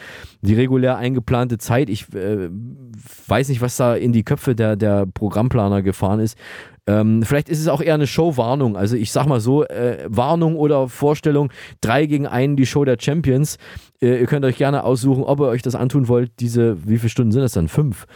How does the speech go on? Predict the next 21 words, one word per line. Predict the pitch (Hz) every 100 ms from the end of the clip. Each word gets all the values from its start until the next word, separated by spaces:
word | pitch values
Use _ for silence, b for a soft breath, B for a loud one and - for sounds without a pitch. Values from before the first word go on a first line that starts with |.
| B B
fast, | - 104 127 -
ja. | 101 104 127 B B B -
Ähm, | 117 123 - -
auch | 139 123 - _ _ _ _ _ - -
dabei, | - 98 98 110 117
äh, |
ein, | 107 104 90 101 104
eine | 104 107
Challenge | - 135 127 -
gegen | 127 120
den |
stärksten | 110 - 135 - - 123
Mann | 110 113
Deutschlands. | 107 131 - 117 110 131 -
Da | 104
geht's | 101 120 -
darum, | 117 113 117 117 -
Autos | 139 139 104 -
rumzuschmeißen, | 104 104 92 82 80 80
Carflipping. | - 113 - 95 82 73
<laughs> | -